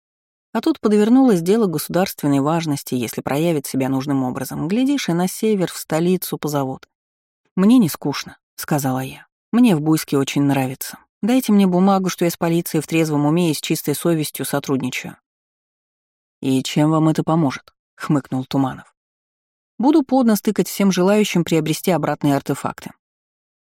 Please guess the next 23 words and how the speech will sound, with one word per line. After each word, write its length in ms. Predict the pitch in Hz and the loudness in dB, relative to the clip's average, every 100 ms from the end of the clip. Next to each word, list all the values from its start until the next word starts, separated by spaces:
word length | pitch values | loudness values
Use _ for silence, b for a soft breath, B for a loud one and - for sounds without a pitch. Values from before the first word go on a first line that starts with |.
| _ _ | _ _
«Думаете, 540 | 147 147 131 120 - - | 0 2 2 0 -4 -2
поможет?» 540 | 160 135 135 - - _ _ _ _ _ _ _ _ _ | 0 2 0 -4 -14 _ _ _ _ _ _ _ _ _
«Не 140 | 247 | 2
знаю, 280 | 247 294 285 | 4 6 6
но 100 | 156 | 6
я 140 | 143 143 | 2 2
каждого 400 | 196 208 165 143 | 0 2 2 2
обязуюсь 500 | 147 143 170 180 156 | 0 -2 0 0 0
сдать». 440 | 139 131 - - _ _ _ _ _ _ _ _ _ _ _ | -4 -6 -8 -16 _ _ _ _ _ _ _ _ _ _ _
Туманов 360 | - 202 214 190 | 0 2 2 2
долго 300 | 202 214 196 | 0 2 2
на 80 | 180 | 2
меня 260 | 180 175 | 2 0
смотрел, 460 | 165 175 185 240 185 | -2 -4 -2 -2 -2
а 40 | |
потом 300 | 139 143 160 | -2 -2 -2
сдался. 460 | 143 143 135 - - - _ _ _ _ | 0 -4 -6 -10 -14 -20 _ _ _ _
«Прекрасно 840 | - 147 - 180 180 185 - 147 | -6 -6 -4 -4 -4 -4 -2 0
душная 560 | 143 147 - 147 135 131 | 0 -2 -4 0 0 0
идиотка», — 520 | 131 123 - - - _ _ _ _ _ _ | 0 -4 -10 -14 -18 _ _ _ _ _ _
вынес 360 | 147 139 135 - | -2 0 0 0
он 140 | 135 | -2
вердикт. 520 | 131 135 131 - - | -2 -2 -6 -12 -18